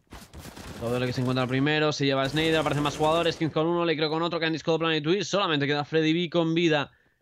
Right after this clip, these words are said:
Desert Eagle para él, se queda en esa esquina esperando a que vengan todos los jugadores. Los cinco jugadores de Fnatic, no consigue llevarse a ninguno de los jugadores. Se pasea abajo todo con el cuchillo y finalmente es Flus el que acaba con Freddy B. Ronda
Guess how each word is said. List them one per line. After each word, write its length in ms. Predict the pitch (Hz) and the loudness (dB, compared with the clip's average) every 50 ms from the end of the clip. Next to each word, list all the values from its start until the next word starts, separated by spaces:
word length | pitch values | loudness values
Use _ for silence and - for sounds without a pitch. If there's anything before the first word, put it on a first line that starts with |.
| _ _ _ _ | _ _ _ _
Desert 320 | 120 127 123 143 135 127 127 | -10 -6 -2 -2 -2 0 0
Eagle 260 | 151 147 151 147 143 | 0 0 2 0 0
para 380 | 127 147 143 139 143 139 147 151 | 0 0 0 0 0 0 0 -2
él, 100 | 143 131 | -2 -4
se 140 | 131 131 | -4 -4
queda 160 | 127 143 147 147 | -2 0 0 0
en 80 | 147 | -2
esa 160 | 151 - 160 | -2 -2 -4
esquina 380 | 151 - - - 160 165 165 151 | -4 -4 -2 0 0 2 2 0
esperando 360 | 135 - 143 143 151 160 165 | -2 0 0 0 0 0 0
a 40 | 151 | 0
que 60 | 156 | 0
vengan 200 | 165 170 170 160 | 0 0 0 2
todos 160 | 151 165 175 | 2 2 2
los 140 | 170 160 - | 2 0 0
jugadores. 580 | - 165 156 160 160 151 160 180 180 165 160 151 | 0 0 2 2 2 2 4 4 4 4 2 2
Los 160 | 151 151 143 | 2 0 0
cinco 240 | 147 185 185 180 175 | 0 -2 0 0 2
jugadores 240 | 156 180 185 190 175 | 2 4 2 2 2
de 80 | 175 | 0
Fnatic, 340 | 160 175 185 185 170 170 170 | 0 2 0 2 2 2 0
no 80 | 175 180 | 0 0
consigue 240 | 196 170 180 196 | 0 0 0 0
llevarse 280 | 190 190 208 202 - 202 | 0 0 0 0 -2 -2
a 20 | |
ninguno 160 | 196 190 208 214 | -2 0 0 0
de 60 | 202 | 0
los 60 | 165 | 0
jugadores. 360 | 190 196 196 220 214 190 - - - - - - | 2 2 2 2 2 0 -2 -4 -10 -16 -16 -10
Se 140 | - - 127 | -8 -6 -4
pasea 240 | 147 131 - 170 180 | -4 -2 -2 -2 -2
abajo 200 | 180 160 170 160 | 0 0 0 0
todo 220 | 165 165 180 190 | 2 2 2 0
con 80 | 185 185 | 0 -2
el 80 | 160 143 | -2 0
cuchillo 340 | 170 156 - 185 214 226 | -2 -2 -2 -2 0 0
y 20 | 196 | 0
finalmente 360 | 190 185 165 208 196 165 185 | 0 0 0 0 0 0 -2
es 80 | 151 - | -2 -2
Flus 260 | 165 202 285 285 - | -2 -4 -2 -2 -2
el 100 | - - | -4 -2
que 80 | - 165 | -2 -2
acaba 320 | 160 165 185 180 175 160 | 0 0 0 0 0 2
con 180 | 143 165 156 151 | 0 0 -2 0
Freddy 260 | 139 151 151 147 143 | -2 -2 0 0 0
B. 200 | 143 165 180 185 | 0 2 2 2
Ronda 600 | 165 165 156 190 214 214 196 170 151 123 110 - | 2 2 0 0 0 -2 -2 -2 -2 -2 -2 -4